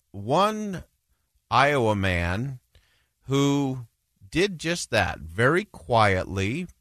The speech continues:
but very purposefully set out to make a difference. He was frugal.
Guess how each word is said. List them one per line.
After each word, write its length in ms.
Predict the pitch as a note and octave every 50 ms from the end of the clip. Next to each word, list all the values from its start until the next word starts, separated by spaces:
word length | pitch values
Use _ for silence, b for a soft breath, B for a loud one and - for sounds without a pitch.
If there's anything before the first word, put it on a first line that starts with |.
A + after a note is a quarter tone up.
| - - G#2
but 180 | A2 A2 G#2+
very 360 | E2 F2+ G2 A2+ A#2+ C3+ D3+
purposefully 1200 | D#3+ _ _ - - - G#3 F3 - - A2+ F#2+ - - - - G2+ F2 E2 D#2+ D#2 F#2 B2+ D3 _ _ _ _ _ _ _ _ _ _ _
set 320 | - - - - C3 C#3 C3+
out 340 | A#2+ G#2 G2 G2 G#2+ - _ _ _ _ _ _ _ _ _ _
to 140 | - - B2+
make 200 | A2 G2 F#2+ -
a 60 | A#2
difference. 600 | A2+ D#3 D#3+ - - D#2 - - - - - - _ _ _ _ _ _ _ _ _ _ _ _ _ _ _ _ _ _ _ _ _ _ _ _ _ _ _ _ _ _ _ _ _ _ _ _ _ _ _ _ _ _ _ _ _ _ _ _ _
He 140 | G#2 A2+ A2+
was 180 | G#2+ G#2 F2+
frugal. 720 | - - - - D3 D3+ D#3+ D#3+ E3+ F#3+ G3+ A3+ G#3+ G3+